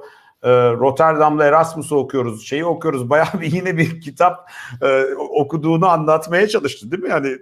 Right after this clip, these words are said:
bayağı bir şeye girerken hani biz burada boş konuşmuyoruz. Yine bir akılcılıktan bahsetti biraz. Biraz yine bir felsefeye girdi yani şeyde. Ee, bir yandan da, e,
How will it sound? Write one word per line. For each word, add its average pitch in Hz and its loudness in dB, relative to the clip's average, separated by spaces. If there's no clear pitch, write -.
bayağı 143 2
bir 143 -6
şeye 143 0
girerken 135 -2
hani 131 -6
biz 127 -10
burada 135 -4
boş 143 0
konuşmuyoruz. 143 -6
Yine 151 -4
bir 139 -4
akılcılıktan 139 -4
bahsetti 110 -4
biraz. 98 -12
Biraz 110 -6
yine 123 -4
bir 117 -10
felsefeye 120 0
girdi 120 -6
yani 104 0
şeyde. 117 -16
Ee, 120 -4
bir 165 -4
yandan 165 4
da, 233 2
e, 151 -2